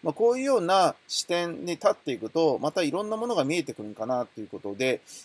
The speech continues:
えー、分析しているんですけど、えー、まあ、こういうこともですね、会員向けに、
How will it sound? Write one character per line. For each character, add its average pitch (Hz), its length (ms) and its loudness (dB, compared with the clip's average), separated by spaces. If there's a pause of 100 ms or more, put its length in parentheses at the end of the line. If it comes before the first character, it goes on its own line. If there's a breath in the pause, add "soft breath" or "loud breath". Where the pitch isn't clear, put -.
え 120 260 -2
ー、 - 20 -12
分 143 140 -4
析 135 960 -6
し - 80 -8
て 135 140 -4
い 139 100 -4
る 147 100 -4
ん 113 80 -8
で 95 80 -12
す - 100 -8
け 104 120 -10
ど、 170 240 2 (280)
え 101 180 -8
ー、 - 20 -10
ま 131 80 -4
あ、 - 20 -8
こ 160 160 0
う 156 60 4
い 160 60 2
う - 20 -8
こ 190 100 -6
と 220 140 2
も 135 100 -2
で 95 60 -8
す - 120 -8
ね、 131 160 -6
会 120 200 -2
員 117 60 -12
向 117 60 -16
け - 120 -14
に、 127 260 -6